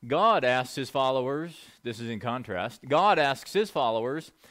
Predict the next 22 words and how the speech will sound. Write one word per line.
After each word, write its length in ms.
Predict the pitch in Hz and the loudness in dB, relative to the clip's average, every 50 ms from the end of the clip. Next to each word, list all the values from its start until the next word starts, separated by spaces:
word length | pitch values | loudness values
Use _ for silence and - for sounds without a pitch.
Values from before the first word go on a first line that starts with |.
| - _ _ - | -20 _ _ -8
to 60 | 156 | -4
be 160 | 151 175 175 | 0 2 2
in 120 | 175 175 | 2 2
the 80 | 170 165 | 2 0
world 360 | 156 175 185 196 208 214 196 | 0 2 2 2 2 4 4
as 200 | 180 170 160 - | 4 2 2 0
two 160 | - 202 202 | -2 -4 -4
things. 360 | 175 - 208 185 143 120 107 117 | 0 0 0 0 0 -4 -6 -4
What 220 | 139 156 180 170 | -4 -4 -4 -4
and 140 | 165 151 151 | -6 -4 -2
what? 240 | 156 143 107 - - - - _ _ _ _ _ _ _ _ _ _ _ _ _ _ _ _ _ _ _ _ _ _ _ _ _ _ _ _ _ - | -2 -2 -2 -4 -6 -16 -20 _ _ _ _ _ _ _ _ _ _ _ _ _ _ _ _ _ _ _ _ _ _ _ _ _ _ _ _ _ -10
I 100 | 107 107 | -8 -6
gave 220 | 110 117 110 110 | -6 -6 -4 -6
you 80 | 104 98 | -6 -8
hints 380 | 113 131 123 117 107 - - | -6 -8 -8 -10 -12 -18 -16
there. 240 | - 98 85 80 78 _ _ _ _ _ _ _ _ _ _ _ _ _ _ _ _ _ _ _ _ _ _ _ _ _ _ _ _ _ | -12 -12 -12 -12 -12 _ _ _ _ _ _ _ _ _ _ _ _ _ _ _ _ _ _ _ _ _ _ _ _ _ _ _ _ _
When 160 | - 113 113 | -8 -8 -6
Jesus 360 | 107 123 139 139 143 139 127 | -4 -6 -6 -6 -6 -8 -6
says, 320 | - 139 139 139 - - 127 | -4 -4 -4 -4 -4 -4 -6
"You 180 | 143 143 139 | -4 -2 0
are 140 | 139 143 139 | 0 0 0
the 320 | 127 131 131 135 123 120 | 0 0 0 0 -2 -4